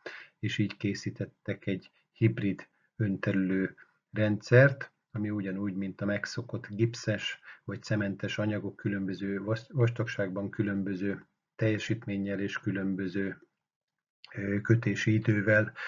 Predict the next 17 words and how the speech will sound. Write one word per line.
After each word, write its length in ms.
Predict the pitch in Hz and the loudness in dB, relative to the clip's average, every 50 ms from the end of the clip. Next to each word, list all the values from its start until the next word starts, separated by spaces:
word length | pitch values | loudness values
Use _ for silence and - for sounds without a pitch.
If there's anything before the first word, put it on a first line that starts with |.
| - - - - - - - | -8 -8 -10 -12 -12 0 6
rendelkeznek. 880 | 117 117 107 104 101 107 104 104 - - 113 107 - - 110 110 - | 8 8 8 8 6 4 2 2 2 2 2 2 2 0 -2 0 2
Ugye 180 | 113 107 110 110 | 2 4 4 4
a 60 | 110 | 4
cementes 520 | - - 117 110 107 101 - 113 110 - | 8 8 8 10 8 6 0 -4 -2 -2
anyagoknak 540 | 110 104 107 101 104 104 - - - 110 117 | -2 -2 -2 -2 -4 -4 -6 -2 -2 -2 0
meghagyták 560 | - 104 104 - - 104 - - 104 104 - | 0 -2 -2 0 -4 -4 -2 -2 -4 -2 0
a 60 | 110 104 | -2 0
gyors 260 | 107 104 101 98 - | 0 0 -2 -2 -4
száradását 840 | - - 107 110 107 107 101 104 104 101 101 - - 101 101 - | 0 0 2 2 2 0 0 0 0 -2 -2 0 -2 -2 -2 -2
és 160 | 107 - - | -6 -4 -4
a 40 | 101 | -4
gyors 260 | 101 110 104 101 - | -2 -2 -2 -4 -4
szilárdulását, 1000 | - - 120 113 117 117 117 113 120 117 120 120 120 117 - - 131 127 127 - - - - - - - _ - | -2 0 4 6 8 8 6 8 8 8 10 10 8 8 8 8 8 8 6 2 -6 -14 -14 -14 -16 -18 _ -6
valamint 440 | - 107 104 104 104 104 101 101 110 | -4 -2 -2 0 0 -2 -2 0 0
a 60 | 107 | -2
gipsznek 600 | 101 98 113 117 117 - - - - 101 98 - | 0 2 0 0 0 -2 -12 -8 -8 -8 -8 -8
felhasználták 1120 | - - 104 101 98 98 101 98 - - 107 104 104 104 - - 104 101 98 101 - - | -6 -4 -2 -2 -2 -2 -4 -4 -4 -6 -4 -2 -2 -4 -4 -2 -2 -2 -2 -2 -8 -18